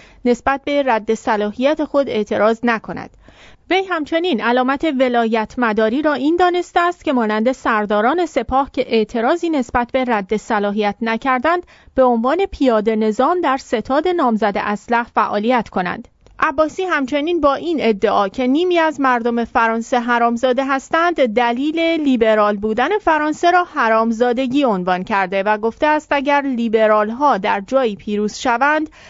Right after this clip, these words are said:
حرامخواری و حرامزادگی را در جامعه گسترش خواهند داد.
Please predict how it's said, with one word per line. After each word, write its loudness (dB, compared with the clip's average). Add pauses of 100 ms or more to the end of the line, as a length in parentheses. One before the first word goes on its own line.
(120)
حرامخواری 0
و 4
حرامزادگی 0
را 4
در 0
جامعه 0
گسترش 0
خواهند -8
داد. -8